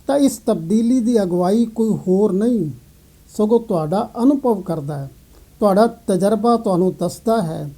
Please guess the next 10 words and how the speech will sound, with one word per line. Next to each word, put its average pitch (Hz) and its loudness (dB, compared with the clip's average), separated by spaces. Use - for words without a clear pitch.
ਕਿ 226 0
ਕਿਹੜੀ 262 4
ਤਬਦੀਲੀ 208 -2
ਲਾਹੇਵੰਦੀ 208 0
ਹੈ 208 -4
ਤੇ 214 -2
ਕਿਹੜੀ 226 4
ਲਾਹੇਵੰਦੀ 180 -2
ਨਹੀਂ। 147 -6
ਲਾਹੇਵੰਦੀ 220 4